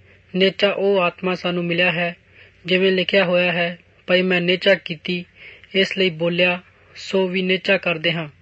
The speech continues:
ਇਸ ਲਈ ਬੋਲਦੇ ਹਾਂ।" ਅਸੀਂ ਵੀ ਜਾਣਦੇ ਹਾਂ, ਭਈ ਜਿਨਨੇ ਪ੍ਰਭੂ ਯਿਸੂ ਮਸੀਹ ਨੂੰ ਜੁਆਲਿਆ, ਉਹ ਸਾਨੂੰ ਵੀ ਯਿਸੂ ਮਸੀਹ ਨਾਲ ਜੁਆਏਗਾ ਅਤੇ ਤੁਹਾਡੇ ਨਾਲ ਆਪਣੇ ਹਜ਼ੂਰ ਖੜਾ ਕਰੇਗਾ, ਕਿਉਂਕਿ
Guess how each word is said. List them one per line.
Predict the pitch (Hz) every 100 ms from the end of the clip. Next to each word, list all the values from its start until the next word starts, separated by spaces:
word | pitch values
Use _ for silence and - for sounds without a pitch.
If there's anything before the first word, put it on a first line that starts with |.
| _ - - - -
ਇਸ | 185 185 190
ਲਈ | 190
ਬੋਲਦੇ | 170 170 170 175 170
ਹਾਂ।" | 175 170 _ _ - - 175
ਅਸੀਂ | - 208
ਵੀ | 196
ਜਾਣਦੇ | 165 175 170 175
ਹਾਂ, | 165 175 175 - _ - -
ਭਈ | 180
ਜਿਨਨੇ | 165 185 190 185
ਪ੍ਰਭੂ | - 170 185
ਯਿਸੂ | 185 - 185
ਮਸੀਹ | 175 185
ਨੂੰ | 180 165
ਜੁਆਲਿਆ, | 165 165 175 170 - - - - -
ਉਹ | 196
ਸਾਨੂੰ | - 185 190 202
ਵੀ | 196
ਯਿਸੂ | 180 175 -
ਮਸੀਹ | 180 - 185
ਨਾਲ | 175 170
ਜੁਆਏਗਾ | 160 165 170 165 156 _ _ _ - - _ 170
ਅਤੇ | - 180
ਤੁਹਾਡੇ | 180 175 170 185
ਨਾਲ | 175 175 170 _ -
ਆਪਣੇ | 170 - 185
ਹਜ਼ੂਰ | 165 160 170 185
ਖੜਾ | - 180 175
ਕਰੇਗਾ, | 170 170 165 165 170 - - - -
ਕਿਉਂਕਿ | - 190 196 - 185